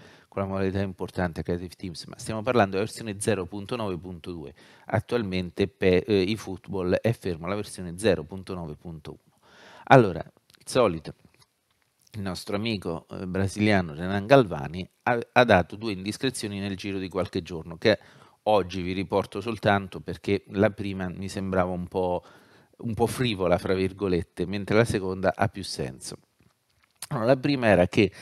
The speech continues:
siccome, eh, il trailer di, eh, U F L uscirà il ventisette gennaio,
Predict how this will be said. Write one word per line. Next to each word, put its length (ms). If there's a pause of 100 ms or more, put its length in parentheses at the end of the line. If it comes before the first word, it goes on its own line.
(260)
siccome, 920
eh, 460
il 200
trailer 520
di, 320 (380)
eh, 500
U 220
F 160
L 220
uscirà 340
il 100
ventisette 600
gennaio, 640